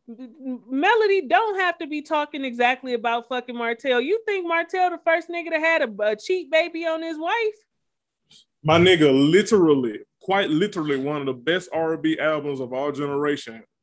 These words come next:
Speaker 1: Usher's Confessions, wasn't even about him, and we thought it was for years until it was released that it was, it wa-, it was really about Jermaine Dupri love life, which ill. But, like, nigga,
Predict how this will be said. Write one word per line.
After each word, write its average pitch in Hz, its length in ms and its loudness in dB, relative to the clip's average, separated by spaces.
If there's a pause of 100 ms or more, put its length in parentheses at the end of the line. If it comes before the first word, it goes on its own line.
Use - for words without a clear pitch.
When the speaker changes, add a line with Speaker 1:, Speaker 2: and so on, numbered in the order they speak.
(120)
Speaker 1:
Usher's 156 320 -2
Confessions, 139 640 -4
wasn't 156 280 0
even 147 200 2
about 135 300 -2
him, 135 260 -6
and 117 80 -10
we 147 140 0
thought 143 240 0
it 147 80 0
was 139 400 0
for 127 80 -10
years 135 480 -2
until 131 280 -2
it 127 160 -4
was 131 200 -6
released 135 340 2
that 131 160 -6
it 147 60 -6
was, 147 240 -12 (300)
it 147 60 2
wa-, 147 160 2
it 139 80 0
was 135 160 0
really 147 220 2
about 135 260 0
Jermaine 135 400 -4
Dupri 151 300 -6
love 117 220 -6
life, 110 260 -10
which 107 280 -8
ill. 117 280 -2 (240)
But, 143 160 2
like, 147 200 4
nigga, 151 400 4